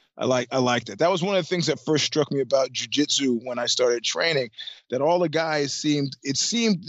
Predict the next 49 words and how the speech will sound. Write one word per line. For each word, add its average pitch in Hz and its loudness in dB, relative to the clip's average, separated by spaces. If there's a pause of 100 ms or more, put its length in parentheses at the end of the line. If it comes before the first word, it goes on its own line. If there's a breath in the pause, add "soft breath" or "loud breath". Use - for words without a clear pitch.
(120)
eh, 165 -2 (320)
they 156 0
had 160 0
seemed 185 0
to 151 0
be 139 2
gifted 143 0
with 131 0
this 123 -2
preternatural 139 0
cool. 139 0 (420 loud breath)
And 151 0
then 233 2
I 208 2
started 180 -4
to 156 -8
see 185 0
it 160 4
as 143 0
an 147 -6
affectation. 139 -4 (420 soft breath)
And 156 -2
then 214 2 (160)
enough 165 2
years 170 0
in, 190 2
I 143 -4
started 151 0
to 135 -4
realize 131 0 (320 loud breath)
that 151 2
what 185 0
it 151 2
is, 165 2
is, 143 2
is 139 2
a 135 2
fight 214 2
strategy, 104 -2 (340 loud breath)
right? 147 2
Like, 120 -2
you, 143 2
if 143 2
you, 165 0 (100)
like, 135 2
when 139 -2
I 185 2
fight 185 0
Serrao, 139 -2